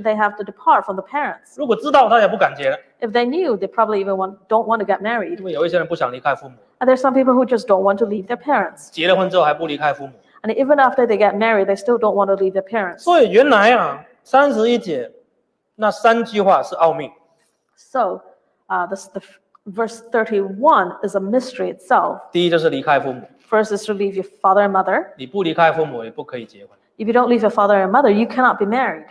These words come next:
Speaker 2: 你结了婚之后不离开父母，你的婚姻不会快乐。
Speaker 1: And if you're married and you don't leave your father and your mother, you will not find joy in your marriage.
Speaker 2: 第二，结了婚之后要与妻子联合。
Speaker 1: And second, after you get married, you must be joined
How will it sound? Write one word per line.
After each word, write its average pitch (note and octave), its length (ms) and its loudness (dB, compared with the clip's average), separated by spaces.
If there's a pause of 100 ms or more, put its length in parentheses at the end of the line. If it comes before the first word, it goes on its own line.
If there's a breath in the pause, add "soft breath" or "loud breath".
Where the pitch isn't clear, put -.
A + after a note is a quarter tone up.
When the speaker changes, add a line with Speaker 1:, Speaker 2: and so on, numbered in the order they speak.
Speaker 2:
你 E3+ 80 -6
结 A3 200 4
了 C#4 80 10
婚 C#4 160 6
之 C4+ 80 8
后 B3+ 100 8
不 C#4 80 4
离 B3 100 4
开 A#3+ 200 6
父 A#3 100 2
母， F#3 180 -2
你 F3+ 60 -4
的 G3 100 -2
婚 G#3 160 -2
姻 G#3 120 -6
不 F#3+ 60 -4
会 G3 100 -2
快 F3 180 0
乐。 E3+ 100 -4 (300 soft breath)
Speaker 1:
And G3 180 -8
if G#3 120 -4
you're G3+ 140 -2
married A#3+ 340 0
and G3+ 120 -4
you G3+ 100 -2
don't G#3 160 -2
leave A3 140 -4
your G3 100 0
father A3+ 260 2
and G3 80 0
your G3 120 -2
mother, A#3 400 4
you G#3 120 0
will G#3 80 2
not A#3 240 0
find G3+ 180 -4
joy A3 260 0
in F#3+ 60 -6
your F#3+ 80 -8
marriage. F#3+ 500 -8
Speaker 2:
第 D4 140 2
二， D4 180 8 (280)
结 A3 160 4
了 B3 100 8
婚 B3 160 2
之 A#3 80 4
后 A#3+ 60 6
要 A#3 120 6
与 D#3 80 -4
妻 C#4+ 480 -8
子 E3 300 -10
联 D#3+ 400 -6
合。 D#3+ 240 -8 (520)
Speaker 1:
And G3+ 120 -10
second, G3 440 -4 (180)
after G3 200 -4
you F#3+ 60 -4
get F#3+ 140 0
married, G#3 320 -2
you G3 100 -6
must F#3+ 160 -6
be F#3+ 100 -4
joined G3 480 0